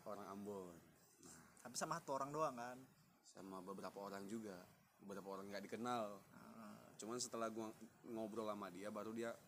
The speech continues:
Speaker 1: mikir gue bukan orang Ambon. Soalnya kan logatnya gue tuh lebih ke Medan.
Speaker 2: Hmm.
Speaker 1: Terus, eh,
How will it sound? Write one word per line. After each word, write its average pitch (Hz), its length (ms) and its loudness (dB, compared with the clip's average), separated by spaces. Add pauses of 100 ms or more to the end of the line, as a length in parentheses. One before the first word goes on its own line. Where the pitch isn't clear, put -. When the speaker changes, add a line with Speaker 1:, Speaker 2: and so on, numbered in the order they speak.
(100)
Speaker 1:
mikir 113 240 -2
gue 107 160 -2
bukan 98 240 -2
orang 101 160 -2
Ambon. 107 160 -4
Soalnya 104 320 -2
kan 117 40 -2 (520)
logatnya 101 400 0
gue 101 160 -4
tuh 120 160 0 (800)
lebih 104 240 -2
ke 95 80 -2
Medan. 110 320 2
Speaker 2:
Hmm. 110 320 -6 (3250)
Speaker 1:
Terus, 160 400 8 (2000)
eh, 131 680 10